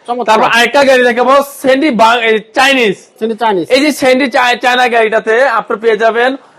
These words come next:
Speaker 2: আকর্ষণীয় ডিজিটাল মিটার,
Speaker 1: আচ্ছা।
Speaker 2: ডিজিটাল হেডলাইট, ডিজিটাল সকেট জাম্পার, তারপর হচ্ছে সেন্ডি অরিজিনাল জিলিক থাকবে, এই যে জিলিকটা থাকবে,
Speaker 1: আচ্ছা, আচ্ছা, আচ্ছা।
Speaker 2: যেটা সেন্ডি, সেন্ডি অরিজিনাল, অরিজিনাল জিলিকটা থাকবে।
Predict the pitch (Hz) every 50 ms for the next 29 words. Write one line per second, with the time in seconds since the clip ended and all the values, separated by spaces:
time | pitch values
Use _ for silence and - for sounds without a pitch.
0 | _ _ - - 214 226 226 277 269 226 - - 277 262 277 277 294 302 302 294
1 | 240 185 175 214 214 214 240 262 277 262 247 240 233 185 220 190 160 127 - -
2 | _ _ _ - 202 190 - 165 233 247 254 240 285 285 262 240 233 240 214 202
3 | 214 196 170 131 - _ _ _ _ _ _ _ 175 214 247 254 247 277 302 285
4 | 240 - 247 240 240 233 208 240 226 208 214 208 220 254 285 294 - - _ _
5 | _ - 233 233 240 247 240 240 233 240 - 254 254 277 285 269 - - - 247
6 | 254 254 285 294 185 - 233 233 233 202 190 220 233 247 269 269 233 196 226 233
7 | 262 233 - 254 226 214 214 240 247 233 - 240 240 208 247 240 196 220 226 220
8 | 220 220 240 233 - 214 190 180 175 175 185 233 277 - 214 - - 185 175 -
9 | 175 156 - 196 240 240 262 247 - 254 247 247 240 220 - 254 233 240 254 269
10 | - 226 233 226 196 180 214 208 214 220 240 254 - - - 233 240 220 208 240
11 | 247 240 214 233 240 240 220 254 247 226 220 196 185 190 202